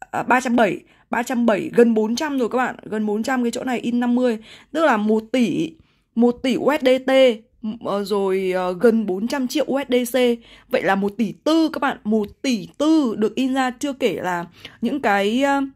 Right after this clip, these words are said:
ờ, những cái, ờ, ờ, những cái lệnh in ra trước đó này các bạn này. In ra một trăm ba mươi tư triệu nhá. Một tỷ tư cộng với một trăm ba,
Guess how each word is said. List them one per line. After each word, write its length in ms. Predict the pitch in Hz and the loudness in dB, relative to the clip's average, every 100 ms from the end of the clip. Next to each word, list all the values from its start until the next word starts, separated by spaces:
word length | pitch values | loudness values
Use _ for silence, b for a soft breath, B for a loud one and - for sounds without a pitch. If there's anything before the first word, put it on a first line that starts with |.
| _ _ _ _ _ _ _ - _ b - | _ _ _ _ _ _ _ -20 _ b 0
ờ, 220 | 208 214 | 2 2
những 160 | 226 | 2
cái, 300 | 214 208 226 | 2 2 2
ờ, 220 | 294 285 269 262 254 254 254 247 240 - _ - | 2 0 0 -2 -2 -2 -2 -2 -4 -6 _ -6
ờ, 200 | 214 208 | -4 -2
những 360 | 208 220 214 220 | -2 -4 -4 -2
cái 120 | 240 | 0
lệnh 120 | 285 | 0
in 240 | 262 254 254 | 0 0 2
ra 180 | 254 240 - - - - | 0 -2 -10 -18 -18 -10
trước 160 | 320 | -4
đó 200 | 214 185 | 0 0
này 100 | 254 | 0
các 60 | 220 | -2
bạn 100 | 208 | -4
này. 100 | 175 B B B | -8 B B B
In 160 | - 262 | -2 2
ra 140 | 269 | 4
một 200 | 254 233 | 4 2
trăm 180 | 262 254 | 0 0
ba 160 | 262 262 | 2 2
mươi 120 | 262 | 0
tư 160 | 277 269 | -2 -4
triệu 240 | 294 277 226 | -4 -4 -2
nhá. 200 | 269 269 B B B | -2 -4 B B B
Một 200 | 214 208 - | -2 -2 -2
tỷ 160 | 202 147 | -6 0
tư 340 | 247 277 269 269 | 2 2 0 -4
cộng 140 | 214 | -6
với 80 | 202 | -2
một 180 | 226 220 | -2 -2
trăm 260 | 233 226 | -4 -2
ba, 320 | 233 233 226 | 0 0 -2